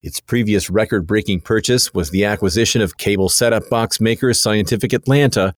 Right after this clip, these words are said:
in two thousand six for six point nine billion. This marks Cisco's latest step away from its roots in network hardware and towards A I-driven software subscriptions, a move driven by acquisitions.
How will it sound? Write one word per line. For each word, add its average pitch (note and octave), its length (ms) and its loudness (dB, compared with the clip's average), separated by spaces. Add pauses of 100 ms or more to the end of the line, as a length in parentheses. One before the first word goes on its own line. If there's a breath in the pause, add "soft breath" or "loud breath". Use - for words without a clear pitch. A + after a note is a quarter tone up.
(140)
in A2 200 0
two B2+ 180 0
thousand G2+ 380 0
six C3 340 0
for A2 200 2
six - 340 0
point C3 320 0
nine A2+ 400 4
billion. D#2 420 0 (260)
This C#3 180 0
marks C#3 420 2
Cisco's B2 640 2
latest C#3+ 520 2
step C3+ 280 0
away B2 240 4
from A#2+ 180 0
its A2+ 160 0
roots A#2 340 2
in A#2 140 4
network A2 380 2
hardware F#2 520 2
and G#2+ 220 0
towards C3 540 2
A C3+ 200 2
I-driven A#2+ 520 2
software C3 500 0
subscriptions, E2 840 -2 (160)
a D#2+ 120 -2
move G#2+ 300 2
driven A#2 320 0
by G#2 240 2
acquisitions. G2 840 0